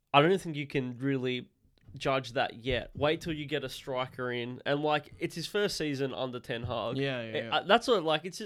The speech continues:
Speaker 1: let's just wait next season and we'll see what happens. You know what I mean? Next season's the test because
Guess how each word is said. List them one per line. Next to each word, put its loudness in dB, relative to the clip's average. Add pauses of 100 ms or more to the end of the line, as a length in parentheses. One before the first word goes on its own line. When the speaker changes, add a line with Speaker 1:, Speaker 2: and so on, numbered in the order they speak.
Speaker 1:
let's -2
just -4
wait 4
next 0
season -2
and 2
we'll 0
see 0
what -2
happens. 0
You -2
know 2
what 2
I 2
mean? 0 (320)
Next 6
season's 4
the -2
test -2
because 0